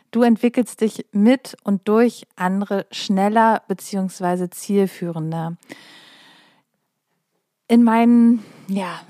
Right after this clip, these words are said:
also in meiner Schulzeit, in den frühen Zwanziger, da habe ich immer alles versucht, allein zu lösen. Also ich habe stundenlang gegoogelt, weil ich mir nicht die Blöße geben wollte, dass ich auf eine Frage und auf ein Problem,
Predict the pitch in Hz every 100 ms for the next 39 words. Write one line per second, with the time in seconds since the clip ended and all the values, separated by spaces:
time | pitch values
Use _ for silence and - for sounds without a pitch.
0 | - - 175 180 180 175 185 - 226 254
1 | 233 - 226 220 208 190 185 180 - 233
2 | 214 - 190 208 208 214 202 196 196 185
3 | 185 196 196 - - _ - 240 262 269
4 | 254 - 180 196 - 185 185 190 - 170
5 | 170 170 185 - 151 151 156 156 - 165
6 | 170 170 - - 214 226 190 175 170 160
7 | 202 214 254 285 330 - - 180 175 -
8 | 175 190 226 208 190 - _ 196 202 262
9 | 294 254 233 202 202 214 190 190 190 202
10 | 180 175 175 - 180 170 - - 202 226
11 | 220 190 165 - 190 170 165 170 156 170
12 | 190 220